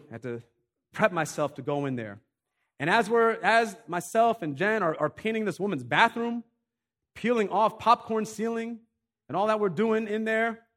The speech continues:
standing on top of toilets and, and on the, on the tub. I remember distinctly just being so like, "This is so dumb.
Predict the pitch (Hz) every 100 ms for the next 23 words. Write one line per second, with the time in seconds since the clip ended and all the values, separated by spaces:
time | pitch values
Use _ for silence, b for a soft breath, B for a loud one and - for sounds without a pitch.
0 | _ _ _ - 208 220 214 220 202 160
1 | - 220 233 226 220 165 147 135 - -
2 | 139 143 156 139 131 131 131 127 120 117
3 | 185 226 233 220 - _ _ _ _ _
4 | _ 156 226 226 202 185 - 233 240 226
5 | 220 165 143 175 175 151 - 214 208 180
6 | - 151 - - - - 117 107 98 _
7 | _ - 95